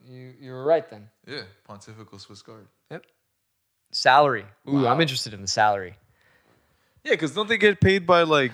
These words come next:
Speaker 2: Jesus's, like, divine grace? Like the
Speaker 1: The yearly salary for an
Speaker 2: Like
Speaker 1: entry level hel-, hel-, hel-, halberder? Halberder?
Speaker 2: That's their, like
Speaker 1: Entry, fifteen thousand euros a year. It's about eighteen thousand four hundred U S dollars.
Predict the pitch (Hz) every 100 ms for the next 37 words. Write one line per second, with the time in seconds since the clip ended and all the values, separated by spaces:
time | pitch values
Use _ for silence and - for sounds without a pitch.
0 | 107 143 147 147 147 120 120 113 101 107
1 | 101 117 120 113 107 131 139 - - 101
2 | 95 92 139 135 135 151 165 180 185 -
3 | 143 135 127 123 123 - 120 110 104 110
4 | 104 147 - 156 113 113 98 98 95 113
5 | _ _ _ _ _ _ - 123 135 123
6 | 127 - 120 135 123 139 147 160 170 180
7 | 175 139 143 156 165 _ _ _ 110 113
8 | 110 110 117 - - 117 127 120 113 110
9 | 98 90 _ _ _ - - - 117 -
10 | 139 - 143 131 123 123 131 123 104 110
11 | _ _ 127 117 120 117 110 107 110 110
12 | 110 107 107 - 113 113 120 - 117 117
13 | 110 117 113 110 107 101 113 107 104 110
14 | 104 98 104 143